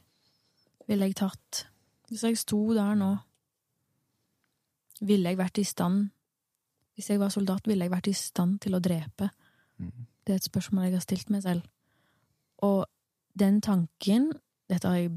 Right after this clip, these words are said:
Speaker 1: også snakket mye med psykiateren min om.
Speaker 2: Mm.
Speaker 1: Eh, det er interessant at man sier "min psykiater". Er ikke det interessant? Man sier "min",
Speaker 2: Jo.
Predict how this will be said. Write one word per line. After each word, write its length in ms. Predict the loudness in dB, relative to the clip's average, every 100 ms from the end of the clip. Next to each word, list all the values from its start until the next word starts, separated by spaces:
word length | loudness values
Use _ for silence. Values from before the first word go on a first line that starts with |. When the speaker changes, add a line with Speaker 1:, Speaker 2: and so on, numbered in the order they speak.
| -10 -12
Speaker 1:
også 240 | -8 -4 -4
snakket 440 | -2 -2 -2 -2
mye 300 | -2 -2 -8 -4
med 340 | -2 0 0
psykiateren 600 | -2 -2 -2 -4 -2 0
min 140 | 2 2
om. 160 | 0 0 -4 -10
Speaker 2:
Mm. 200 | -10 -8 -10 -14 -20 -20 -20 -20 -10
Speaker 1:
Eh, 420 | 2 4 4 0 -6 -20 _
det 80 | -6
er 80 | -2
interessant 420 | 0 -2 0 -2 0
at 100 | -2
man 100 | 0
sier 300 | 0 0 -2 -6
"min 240 | -6 -6
psykiater". 540 | -4 -2 -2 -2 -4 -4
Er 80 |
ikke 100 | -2
det 120 | 0 0
interessant? 340 | 0 0 0
Man 120 | -4
sier 200 | -4 -6
"min", 180 | -4 0
Speaker 2:
Jo. 100 | 0